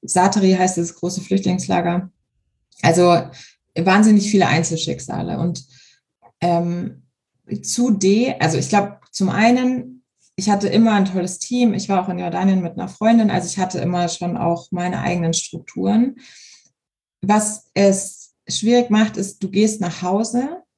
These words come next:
du lebst aber noch in dem gleichen Land, so. Also zum Beispiel Griechenland, du arbeitest den ganzen Tag in einem Lager, du gehst dann nach Hause nach irgendwie so, so zehn, zwölf Stunden und plötzlich sitzt du in einem Haus, aber du weißt, die ganzen Menschen, mit denen du k-, den ganzen Tag zusammengearbeitet hast, die sitzen jetzt noch in ihrem Zelt, so.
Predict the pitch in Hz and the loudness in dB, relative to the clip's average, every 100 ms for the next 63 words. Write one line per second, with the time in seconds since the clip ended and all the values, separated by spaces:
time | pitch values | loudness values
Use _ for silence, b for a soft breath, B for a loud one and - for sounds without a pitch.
0 | _ _ _ _ 196 196 240 - - 185 | _ _ _ _ 2 4 4 0 -2 2
1 | 185 180 214 - - - 175 170 170 170 | 2 2 0 -4 -14 -8 -6 -2 0 0
2 | - 156 160 165 165 - - - - _ | 0 -2 -2 -4 -6 -8 -8 -8 -12 _
3 | 175 170 180 180 190 190 190 185 - 220 | 0 2 0 2 2 2 2 -4 -2 0
4 | 220 220 226 233 B _ - 185 202 196 | 4 4 4 0 B _ -6 -2 0 0
5 | 196 190 190 196 180 170 170 190 226 214 | 0 0 0 -4 -6 -6 -2 0 2 0
6 | 180 196 - 180 170 170 202 214 180 185 | 0 -2 -2 -4 -4 -2 0 2 0 -2
7 | 180 175 175 170 170 202 214 214 208 208 | -4 -4 -4 -6 -2 -2 -2 0 0 0
8 | 202 196 214 214 226 233 b b _ _ | -4 -4 2 2 2 -2 b b _ _
9 | - 190 208 214 196 202 - 220 202 170 | 0 2 2 2 2 0 0 2 2 0
10 | 160 170 233 359 - - _ - 180 170 | -4 -4 -4 -6 -10 -20 _ -6 -4 0
11 | 175 220 240 - 196 190 185 202 185 180 | 2 0 0 -2 -2 0 0 0 -2 -4
12 | 175 165 _ _ - 202 175 175 220 226 | -8 -10 _ _ -16 -8 -2 2 4 4
13 | 208 208 - 180 190 196 - 143 233 170 | 2 0 -2 0 4 4 2 -2 -2 -4
14 | - 180 190 - 190 208 196 180 170 165 | -4 -2 -2 0 2 2 0 -2 -2 -4
15 | 170 170 160 165 - 175 160 131 - 156 | -6 -4 -2 -4 -4 -4 -4 -4 -6 -6
16 | - | -6